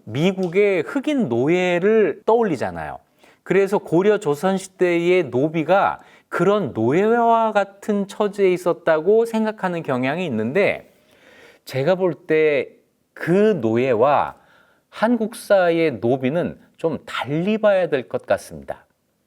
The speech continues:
뭐냐면, 노비 가운데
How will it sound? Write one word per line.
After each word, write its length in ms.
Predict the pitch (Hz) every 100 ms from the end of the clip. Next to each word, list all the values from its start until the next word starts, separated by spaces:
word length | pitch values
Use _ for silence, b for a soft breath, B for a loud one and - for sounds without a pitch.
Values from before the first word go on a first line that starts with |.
| _ _ -
뭐냐면, 600 | 113 127 113 175 131 67 _ b b b b b -
노비 360 | 156 208 247
가운데 760 | 226 208 180 139 180 87 65